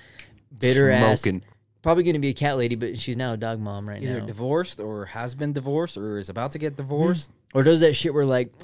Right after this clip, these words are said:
Speaker 1: "Ah, last guy I dated did this, that, and the other," and it's like, "Dude, uh, you fresh new face, dude. I'm right here, dude."
Speaker 3: Yeah.
Speaker 1: But you th-, forget, dude. Guys, look at us, dude. Look at us, guys. You're looking at Lost Minds podcast. You didn't realize you were looking at a bunch of fucking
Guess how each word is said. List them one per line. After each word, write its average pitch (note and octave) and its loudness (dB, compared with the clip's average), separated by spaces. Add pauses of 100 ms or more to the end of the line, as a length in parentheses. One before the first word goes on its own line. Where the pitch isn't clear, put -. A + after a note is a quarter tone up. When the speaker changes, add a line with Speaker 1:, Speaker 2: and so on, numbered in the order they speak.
(140)
Speaker 1:
"Ah, F3 -4
last F3 -2
guy F3 -2
I E3+ -2
dated E3+ -6
did C#3+ -16
this, D#3+ -8
that, E3 -6
and D#3 -6
the D#3 -4
other," D#3 -6
and D3+ -4
it's C3+ -6
like, A2 -6 (120)
"Dude, C3 -10 (1040)
uh, - -18
you F3 -18
fresh F#3+ -10
new F#3 -10
face, G#3 -10
dude. C#3 -12
I'm C#3 -10
right D#3+ -8
here, F#3 -4
dude." E3+ -4
Speaker 3:
Yeah. B2 -2
Speaker 1:
But - -12 (1200)
you A#2 -4
th-, - -8 (100)
forget, C#3 -2
dude. E3+ -2 (340)
Guys, B2 -4 (480)
look E3+ -8
at B2+ -2
us, G#2 -4
dude. D3+ -8
Look C#3 -16
at B2+ -10
us, A2 -14
guys. C#3 -14
You're C#3+ -2
looking D3+ 0
at C#3 2
Lost D3 4
Minds D#3 2
podcast. D3+ 2
You E3+ 0
didn't D#3 0
realize D#3+ 6
you C3+ 4
were C3+ 4
looking C#3 2
at A#2+ 0
a - -2
bunch B2 0
of A2 -4
fucking G#2+ 0